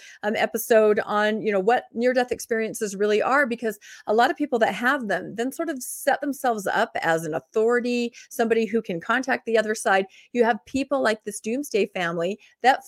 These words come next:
follow people who have had these near-death experiences, and, and part of this baked in seems to be, you know, the end of the world is near. Um, these, this family believed that their son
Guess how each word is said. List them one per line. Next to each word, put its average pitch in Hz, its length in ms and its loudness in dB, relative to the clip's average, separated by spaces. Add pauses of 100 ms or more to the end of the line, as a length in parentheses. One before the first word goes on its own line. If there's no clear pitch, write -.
follow 302 400 6
people 233 400 -2
who 240 220 0
have 240 140 4
had 247 480 2
these 233 180 -4
near-death 208 360 0
experiences, 247 600 -2 (300)
and, 226 160 0
and 214 220 -2
part 262 200 4
of 330 80 2
this 220 160 0
baked 220 320 0
in 254 260 0
seems 214 300 -6
to 208 120 -10
be, 208 200 -2
you 185 140 -2
know, 170 60 -2
the 160 120 -2
end 180 140 -4
of 175 80 -2
the 165 80 -4
world 262 340 2
is 240 160 -2
near. 233 480 0 (280)
Um, 185 280 -2
these, 277 300 -2
this 262 260 -2
family 202 300 0
believed 190 340 2
that 196 160 -4
their 190 140 2
son 202 480 0